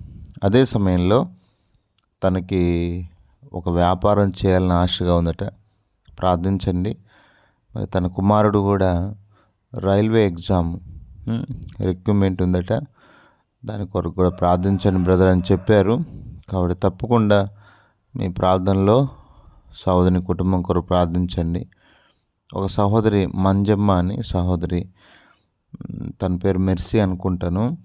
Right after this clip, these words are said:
తనకు కూడా, ఆ, ఏడో నెల గర్భిణీ స్త్రీ సహోదరి, కాబట్టి తన ఆరోగ్యం కొరకు ప్రార్థిస్తురండి.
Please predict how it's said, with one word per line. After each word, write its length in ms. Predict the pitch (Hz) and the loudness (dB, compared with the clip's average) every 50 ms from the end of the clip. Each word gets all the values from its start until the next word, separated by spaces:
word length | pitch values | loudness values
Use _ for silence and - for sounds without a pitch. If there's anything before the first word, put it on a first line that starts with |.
| _ _ _ _ _ _ _ _ _ _ _ _ _ _ - | _ _ _ _ _ _ _ _ _ _ _ _ _ _ -8
తనకు 240 | 98 87 90 92 90 | -6 -4 -4 -4 -4
కూడా, 560 | 92 92 87 87 85 85 87 87 85 87 85 - _ - - _ - | -2 -2 -2 0 0 0 -2 -2 -4 -6 -8 -12 _ -20 -20 _ -10
ఆ, 400 | 101 98 92 90 90 92 90 87 - | -6 -4 -2 -2 0 0 0 -2 -2
ఏడో 300 | - 98 98 101 101 107 | 0 0 2 2 2 2
నెల 340 | 107 107 101 98 98 92 90 92 | 2 2 2 2 2 2 2 0
గర్భిణీ 400 | 92 87 85 87 98 101 104 104 | 0 0 0 0 0 0 0 0
స్త్రీ 340 | 101 - - 104 107 135 175 | -2 -4 -6 -6 -6 -6 -6
సహోదరి, 640 | - - - 92 90 90 90 82 87 85 101 143 170 - _ _ _ _ _ _ _ _ _ _ - | -6 -4 -2 0 2 2 0 0 0 -2 -4 -4 -8 -10 _ _ _ _ _ _ _ _ _ _ -12
కాబట్టి 180 | - - - - | -12 -10 -8 -4
తన 140 | 98 90 | -2 0
ఆరోగ్యం 460 | 87 87 87 87 90 90 87 87 90 90 | 2 2 2 2 0 0 -2 -2 -2 -2
కొరకు 240 | 90 90 87 87 | 0 0 -2 -2
ప్రార్థిస్తురండి. 880 | 82 - - 90 87 85 85 90 87 - - 90 90 87 90 92 107 117 | -2 -2 0 0 0 0 0 -2 -4 -2 0 2 2 2 2 0 -2 -6